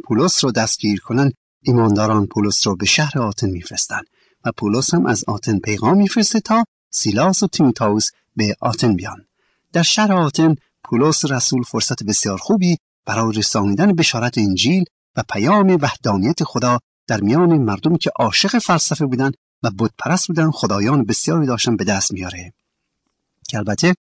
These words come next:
از آیه شونزدهم الی آخر فصل در این مورد سخن می‌رانه که حالا توجهتون رو به قرائت آیات جلب می‌کنم. می‌گوید: وقتی پولس در آتن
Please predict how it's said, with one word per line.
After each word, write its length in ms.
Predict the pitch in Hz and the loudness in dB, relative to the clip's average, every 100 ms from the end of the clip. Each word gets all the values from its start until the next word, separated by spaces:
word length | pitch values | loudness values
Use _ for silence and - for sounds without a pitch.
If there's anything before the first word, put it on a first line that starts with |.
| - | -6
از 180 | 113 - | -4 -2
آیه 240 | 113 117 | 0 2
شونزدهم 600 | 107 - 107 92 104 139 135 | 2 2 0 -2 0 0 0
الی 120 | 139 139 | 0 2
آخر 380 | 101 - 98 | 0 -2 -6
فصل 320 | 90 170 - - _ _ | -2 -2 -2 -4 _ _
در 100 | - | -2
این 140 | 113 101 | 0 0
مورد 200 | 90 98 | -2 -4
سخن 320 | - - 123 | -6 -2 0
می‌رانه 340 | 151 175 196 208 _ _ | 2 4 2 0 _ _
که 100 | - | -6
حالا 200 | 98 98 | -4 -4
توجهتون 680 | 98 107 92 87 165 165 151 | -4 -4 -4 -2 -2 0 0
رو 180 | 151 147 - _ - | 0 -2 -6 _ -4
به 200 | 107 104 | -2 -2
قرائت 380 | - 101 95 - | -4 -4 -4 -2
آیات 400 | 95 95 98 92 | -4 -2 -4 -4
جلب 260 | - 98 85 | -4 -4 -4
می‌کنم. 320 | - 104 104 104 | -10 -12 -10 -2
می‌گوید: 380 | 113 139 160 165 _ _ _ | 0 2 0 -2 _ _ _
وقتی 360 | 170 190 - 262 | -2 0 0 0
پولس 420 | - 165 170 170 - | 2 2 2 0 0
در 200 | 131 127 - | -2 -2 -2
آتن 460 | 113 - 147 156 | -4 0 2 0